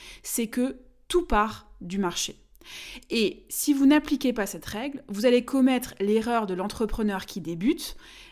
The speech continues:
et que quasiment presque tous les entrepreneurs qui débutent font, c'est que vous allez construire votre offre pour ensuite vous demander qui va s'y intéresser, alors qu'en fait c'est l'inverse. On va venir ici répondre aux questions suivantes.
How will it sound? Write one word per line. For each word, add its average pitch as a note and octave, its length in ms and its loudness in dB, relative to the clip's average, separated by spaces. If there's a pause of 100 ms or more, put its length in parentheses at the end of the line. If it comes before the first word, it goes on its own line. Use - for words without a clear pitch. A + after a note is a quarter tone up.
(160)
et - 140 -6
que G3+ 340 0
quasiment G3+ 880 0 (520)
presque - 640 0 (280)
tous - 160 -2
les A3+ 160 2
entrepreneurs G#3 560 -2
qui - 140 -14
débutent F#3 360 -8
font, D#4+ 300 -4 (560)
c'est - 280 -2
que A3+ 260 0
vous G3 160 -2
allez G3+ 220 6
construire D4+ 640 2
votre G3 280 -4
offre D4 380 -2
pour A#3 220 -2
ensuite B3+ 360 0
vous G3 120 -8
demander G#3 480 0 (100)
qui F4 320 -4
va A#3 180 0
s'y A#3+ 260 -4
intéresser, G#3 720 -6 (300)
alors F3+ 180 -6
qu'en F#3 120 -10
fait B3 180 -4
c'est F#3 160 -8
l'inverse. D#3+ 640 -6 (180)
On B3 80 4
va C#4+ 140 6
venir C#4+ 280 8
ici C#4+ 400 2
répondre C#4+ 640 2
aux B3+ 100 4
questions B3+ 400 -2
suivantes. A3 640 -2